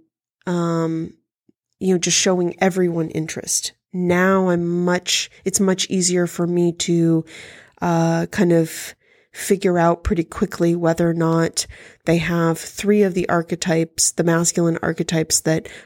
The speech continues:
I personally gravitate towards. One is the king, uh, one, that's, uh, Zeus.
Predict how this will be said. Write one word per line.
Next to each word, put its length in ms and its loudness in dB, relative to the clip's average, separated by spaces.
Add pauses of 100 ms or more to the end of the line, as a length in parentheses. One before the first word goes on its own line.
I 120 2
personally 480 0
gravitate 500 -6
towards. 480 -6 (400)
One 340 4
is 280 0
the 80 -14
king, 400 -2 (800)
uh, 220 0
one, 420 -4
that's, 360 0 (120)
uh, 80 -2
Zeus. 440 0